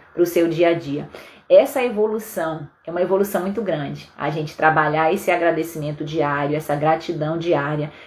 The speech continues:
porque a arte de agradecer, ela só atrai coisas boas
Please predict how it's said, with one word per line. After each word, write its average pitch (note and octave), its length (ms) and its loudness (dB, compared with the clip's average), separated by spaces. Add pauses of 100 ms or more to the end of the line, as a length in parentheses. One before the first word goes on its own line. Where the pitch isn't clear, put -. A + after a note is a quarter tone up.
(120)
porque F3+ 280 2
a F#3 60 6
arte F#3+ 480 2
de F#3 120 -4
agradecer, D#3+ 800 0
ela D#3+ 160 4
só D#3 160 -2
atrai D3+ 460 -2
coisas G3 400 0
boas C#3+ 520 -6